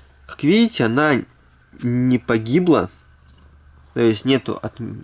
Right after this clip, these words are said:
отмерших листьев, но в то же время и не пошла в рост. То есть как была,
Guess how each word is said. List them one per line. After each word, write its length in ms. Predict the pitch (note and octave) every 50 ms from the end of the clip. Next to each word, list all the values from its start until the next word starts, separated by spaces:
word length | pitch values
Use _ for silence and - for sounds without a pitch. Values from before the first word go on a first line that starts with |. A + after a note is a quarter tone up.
| - _ - -
отмерших 720 | - - G#2 - B2 A#2+ A#2+ A#2 A#2 A2 - - A#2 - -
листьев, 500 | A#2+ A#2+ A2+ - - - - E2+ - - - - - - - _ - - - - - _ _
но 80 | - A#2+
в 40 | A2
то 160 | - F3+ G3+
же 100 | F#3 E3
время 380 | B2+ B2+ D3 E3+ F3+ E3+ D#3 -
и 360 | - - A#2+ B2+ C3+ C3+ B2+
не 120 | A#2+ A#2
пошла 380 | G#2 - A2 G2+ - C3+ C#3 C#3+
в 80 | C3
рост. 380 | B2+ A#2+ G#2 F#2 - - - _ _
То 60 | -
есть 120 | G#2 -
как 140 | - A2+ G#2+
была, 380 | G2+ A#2+ A#2+ D3+ F3+ G3+ G#3+